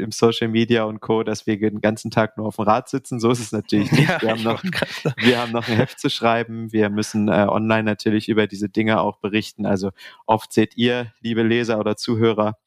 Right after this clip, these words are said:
Speaker 1: ähm, oft nur die schönen Seiten für uns, dass wir auf der ganzen Welt unterwegs sind und neue Räder testen. Aber der Job kann schon echt stressig und anstrengend sein. Nichtsdestotrotz, ähm,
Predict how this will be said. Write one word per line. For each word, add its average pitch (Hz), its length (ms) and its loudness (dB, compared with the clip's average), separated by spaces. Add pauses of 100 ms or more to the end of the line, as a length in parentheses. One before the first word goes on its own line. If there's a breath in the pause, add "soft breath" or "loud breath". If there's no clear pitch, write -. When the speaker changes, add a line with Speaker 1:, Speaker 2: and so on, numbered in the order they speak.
(140)
Speaker 1:
ähm, 107 280 0
oft - 220 -4
nur 123 100 2
die 127 100 2
schönen 160 300 0
Seiten 135 300 0
für 120 160 -2
uns, 123 240 -2
dass - 240 -2
wir 110 260 0 (100)
auf 110 160 0
der 107 120 -2
ganzen 107 320 -2
Welt 113 200 2
unterwegs 113 460 -2
sind 107 180 -4
und 104 140 -6
neue 110 240 4
Räder 110 240 2
testen. - 380 -6 (480 soft breath)
Aber 104 180 0
der 104 100 2
Job 110 260 -2 (160)
kann 110 200 -2
schon 110 260 0
echt - 220 -6
stressig 120 420 -2
und 101 80 -2
anstrengend 139 480 0
sein. 127 260 0 (500 soft breath)
Nichtsdestotrotz, - 960 -2
ähm, 104 380 0